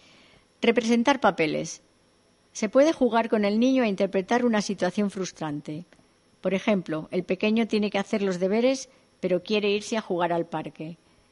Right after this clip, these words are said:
Primero el niño interpretará la frustración y luego adoptará el rol opuesto.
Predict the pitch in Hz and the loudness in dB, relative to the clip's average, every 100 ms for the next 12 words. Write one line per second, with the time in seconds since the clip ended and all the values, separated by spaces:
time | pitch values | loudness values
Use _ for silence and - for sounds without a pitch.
0 | _ _ _ _ _ - 208 214 233 247 | _ _ _ _ _ -2 0 4 6 6
1 | 240 247 247 226 208 208 196 196 214 220 | 6 8 8 6 2 2 2 2 2 0
2 | 214 202 233 226 262 285 - 208 214 214 | -4 -4 -4 0 2 0 0 0 4 4
3 | 208 185 202 214 269 - 185 175 208 208 | 2 0 -2 0 0 -2 -2 0 0 0
4 | 190 147 147 - 156 | -2 -4 -12 -12 -14